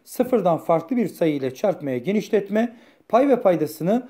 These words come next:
sıfırdan farklı bir sayı ile bölmeye sadeleştirme diyorlar. Örneğin iki bölü dört sayısını ele alalım. İki bölü dört, e, kesrini pay ve paydasını iki ile çarparsak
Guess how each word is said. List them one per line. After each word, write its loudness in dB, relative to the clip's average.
sıfırdan 0
farklı 0
bir 0
sayı 0
ile 2
bölmeye 2
sadeleştirme 0
diyorlar. 2
Örneğin 4
iki -2
bölü 4
dört 4
sayısını -2
ele 4
alalım. 2
İki -2
bölü 4
dört, 2
e, 0
kesrini 0
pay 4
ve 4
paydasını 2
iki -2
ile 2
çarparsak 2